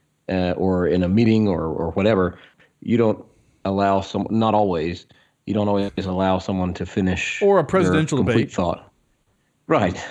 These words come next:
Speaker 1: <laughs> So, I mean, I feel like it's partially just a Hollywood, uh, trend, or not trend. I don't know the word I'm, I'm looking for, but you know what I'm trying to say. It's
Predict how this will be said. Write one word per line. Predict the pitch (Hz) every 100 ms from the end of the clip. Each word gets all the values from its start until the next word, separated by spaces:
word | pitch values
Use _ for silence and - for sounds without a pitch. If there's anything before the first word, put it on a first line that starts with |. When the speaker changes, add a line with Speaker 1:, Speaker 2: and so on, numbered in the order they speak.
| - - -
Speaker 1:
<laughs> | 127 - 120 113 151 180 147 - - 156 - 120 135 - 120 - 104 - - -
So, | 120 131 117 - - - - -
I | 135
mean, | 135 123 123 - _ -
I |
feel | 123 170
like | 175 135
it's | 90 101
partially | - - 131 - 101
just | 90 95 104 - - - _ _ _ _ _ -
a | 90
Hollywood, | - 98 101 98 92 90 85 82 - _ _ _ _ _ _ _ _ _ _
uh, | 80 73 67 67 - _ _
trend, | - 113 101 95
or | 98
not | 90 92 -
trend. | - 87 80 73
I | 76
don't | 80
know | 71
the | 73
word | 73
I'm, | 71 67 -
I'm | 82
looking | 87 92 85
for, | 80 78
but | 82 71 - _ _ _ _ _ _ -
you | 113
know |
what | 107
I'm | 90
trying | - - 95
to | 82
say. | - 104 82 76
It's | 87 90 -